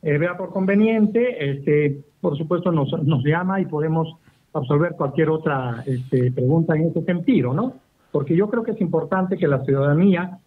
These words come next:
también conozca un poco de nuestras limitaciones, porque muchas veces, este, cuando no podemos prestar un servicio, no es porque no querramos, es simplemente porque no tenemos los recursos, ¿no? Y nuestro personal hace los esfuerzos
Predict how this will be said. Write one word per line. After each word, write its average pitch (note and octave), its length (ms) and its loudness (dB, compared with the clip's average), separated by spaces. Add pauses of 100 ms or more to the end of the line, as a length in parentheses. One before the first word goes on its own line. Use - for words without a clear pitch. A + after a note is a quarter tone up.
(180)
también A3 240 2
conozca A#3 320 -2
un A3 140 0
poco A3+ 240 -2
de E3 100 0
nuestras C#3 320 0
limitaciones, C3+ 720 0
porque C#3+ 240 0
muchas F#3 320 2
veces, F#3 300 0 (500)
este, D3 580 2
cuando C#3 300 0
no G3 120 2
podemos G3 440 2
prestar D#3 400 -2
un E3+ 120 -6
servicio, E3 440 0
no F#3+ 160 4
es A3 100 0 (140)
porque D#3 240 -2
no G3 160 0
querramos, E3+ 640 -4 (280)
es F3+ 140 -2
simplemente G3+ 460 2
porque A#3 280 -2
no F3+ 220 2
tenemos F3 320 0
los E3 100 0
recursos, C#3 480 -4
¿no? - 160 -8 (380)
Y A#3 340 2
nuestro D3+ 280 -2
personal E3 420 0
hace G#3+ 320 2
los C#3+ 220 -2
esfuerzos F3+ 480 -2